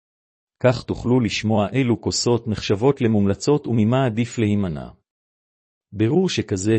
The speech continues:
הינו חיוני ויאפשר לכם לדעת שבחרתם נכון,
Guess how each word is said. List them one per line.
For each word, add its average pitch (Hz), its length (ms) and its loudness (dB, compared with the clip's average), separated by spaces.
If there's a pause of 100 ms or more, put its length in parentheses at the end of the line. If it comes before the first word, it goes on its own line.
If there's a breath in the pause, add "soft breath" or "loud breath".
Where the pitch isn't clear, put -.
הינו 107 240 0
חיוני 107 520 0
ויאפשר 107 420 2
לכם 127 360 0
לדעת 107 440 2
שבחרתם 110 680 0
נכון, 92 500 -2